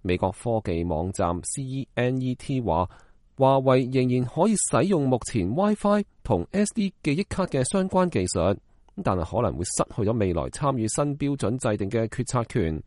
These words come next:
不過，亦都有報道指出，華為一直喺度研發自主嘅資料儲存技術。華為自有嘅儲存卡 Nano Memory 儲存卡體積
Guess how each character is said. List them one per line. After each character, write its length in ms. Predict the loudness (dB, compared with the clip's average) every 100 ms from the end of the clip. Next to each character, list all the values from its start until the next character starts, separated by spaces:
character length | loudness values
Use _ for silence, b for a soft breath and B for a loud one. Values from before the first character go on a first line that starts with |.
| b b -4
不 80 | 2
過， 180 | 2 0 b -4
亦 80 |
都 80 | 0
有 120 | 2
報 140 | 2 0
道 120 | -2
指 120 | -2 0
出， 140 | -2 -2 b b
華 240 | 0 2 4
為 160 | 2
一 20 | 0
直 320 | -2 -2 -2
喺 80 | 0
度 100 | 0
研 200 | 0 0
發 160 | 0
自 240 | -2 -4 -4
主 140 | -2
嘅 240 | -2 0 -2 _ -8
資 260 | -2 0
料 180 | 2 0 B B B -14
儲 280 | -4 -2 -2
存 340 | -4 -6 -6 -4
技 160 | -4
術。 280 | 0 0 0 -6 b b b b b
華 240 | 0 0
為 280 | 0 0 -2 -6
自 200 | -6 -2
有 240 | 0 0
嘅 200 | 2 0 0
儲 300 | -4 -6 -4
存 240 | -6 -6
卡 220 | 0 0 0 _ b b -4
Nano 520 | 0 2 2 -2 -4 -6
Memory 560 | 0 0 0 -2 -4 -10 _ _ _
儲 260 | -8 -6 -4
存 260 | -4 -4
卡 260 | -6 -4 -4 -6
體 220 | -8 -4
積 140 | -4